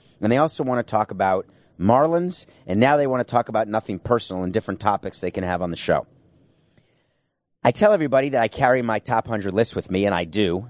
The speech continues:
I have it with me at all times. I used to carry it as a piece of paper.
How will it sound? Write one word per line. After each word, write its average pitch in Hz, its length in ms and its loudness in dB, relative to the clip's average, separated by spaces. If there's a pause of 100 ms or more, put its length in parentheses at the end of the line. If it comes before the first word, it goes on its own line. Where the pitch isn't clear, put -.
(120)
I 110 120 0
have 127 160 2
it 127 40 -6
with 127 180 -4
me 110 120 0
at 101 60 4
all 107 140 6
times. 107 360 -4
I 101 40 -4
used 117 180 -4
to - 60 -10
carry 113 340 2
it 101 60 -8
as 92 120 -8
a 92 40 -12
piece - 280 -2
of 92 100 -14
paper. 113 400 0